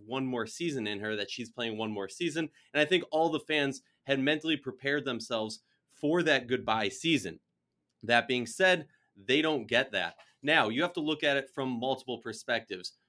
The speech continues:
For Simone, she gets a chance at her last ring. Um, you know, it's her last season. She's joining a team that, if you look at just down the league,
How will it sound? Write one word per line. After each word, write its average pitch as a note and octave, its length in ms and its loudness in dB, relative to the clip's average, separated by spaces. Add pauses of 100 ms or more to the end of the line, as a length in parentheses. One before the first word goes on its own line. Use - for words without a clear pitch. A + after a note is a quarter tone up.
(140)
For D3+ 160 -2
Simone, E3+ 480 0
she D3+ 160 -4
gets D3 180 -2
a C3 60 -6
chance C#3 400 -2
at B2 100 -4
her A#2+ 120 -4
last A2 360 0
ring. G2 220 -4 (500)
Um, G#2+ 340 0
you B2 80 -4
know, A#2 140 2
it's A#2 140 -8
her A#2+ 80 -6
last D3+ 280 2
season. C#3 280 -4
She's A#2 260 -6
joining C#3+ 400 0
a A#2 80 -2
team C#3 300 -4
that, A#2 240 2 (240)
if C3 160 -6
you B2 120 -4
look C#3+ 220 0
at C#3 240 2 (460)
just C#3 260 -2
down B2+ 260 2
the A2+ 80 -4
league, B2+ 360 -2